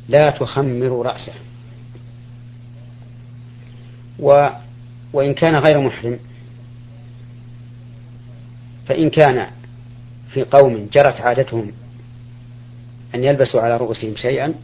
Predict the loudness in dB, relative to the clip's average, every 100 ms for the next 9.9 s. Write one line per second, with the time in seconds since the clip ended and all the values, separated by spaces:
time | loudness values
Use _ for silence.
0 | -20 -20 -20 -20 -20 -20 -6 -4 -2 -2
1 | -2 -2 -4 -6 -8 -4 -4 -4 -6 -8
2 | -6 -6 -6 -6 -6 -6 -8 -12 -20 -20
3 | -20 -20 -20 -20 -20 -12 -10 -6 -2 -2
4 | -4 -8 -20 -20 -20 -20 -20 -20 -20 -8
5 | -6 -4 -2 -2 -2 -2 -4 -4 -6 -6
6 | -10 -16 -18 -20 -20 -20 -20 -20 -20 -20
7 | -20 -20 -20 0 4 4 4 2 2 0
8 | 2 2 2 0 0 0 0 -2 -2 -6
9 | -6 -6 -6 -6 -4 -6 -6 -6 -6